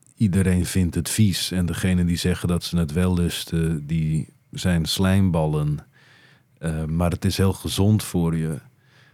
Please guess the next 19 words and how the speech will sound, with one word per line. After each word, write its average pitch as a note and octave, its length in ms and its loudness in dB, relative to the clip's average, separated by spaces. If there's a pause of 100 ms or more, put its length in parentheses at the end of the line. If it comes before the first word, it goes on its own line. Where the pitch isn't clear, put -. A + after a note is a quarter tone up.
(220)
Dus - 400 -4 (460)
af G#2 240 2
en E2+ 80 0
toe F#2 200 0
moet F#2 300 4
je F2+ 300 0 (280)
desnoods G2 840 2
maar F#2 200 2
met F2+ 240 0
je F2+ 80 0
vingers F#2+ 440 2
op F2+ 180 -2
de F2 80 0
neus F2 400 0
het E2+ 180 -2
gaan D#2+ 460 -2
opeten E2+ 840 -2
en E2+ 180 -2
doorslikken. E2 720 0